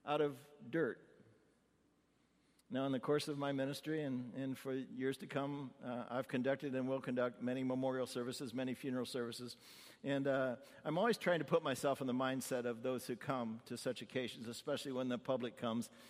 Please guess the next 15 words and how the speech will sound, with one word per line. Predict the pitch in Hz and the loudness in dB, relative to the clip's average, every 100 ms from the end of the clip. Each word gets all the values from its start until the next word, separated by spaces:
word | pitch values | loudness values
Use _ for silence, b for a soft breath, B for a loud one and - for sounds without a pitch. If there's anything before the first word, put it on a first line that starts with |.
| B | B
uh, | - 120 120 | -2 0 2
out | 127 | 4
of | 127 113 | 4 2
a | |
relationship | 117 120 127 - 120 123 | 0 4 4 2 -2 -2
with | 113 107 | -4 -8
the | |
person | 113 123 - 123 | -2 -2 0 -4
who's | 101 | 0
died | 113 117 117 | 2 4 4
or | 117 120 | 2 2
a | |
wedding | 113 110 113 117 | 2 0 2 0
or | 117 | 0
whatever. | 113 113 113 | 0 0 0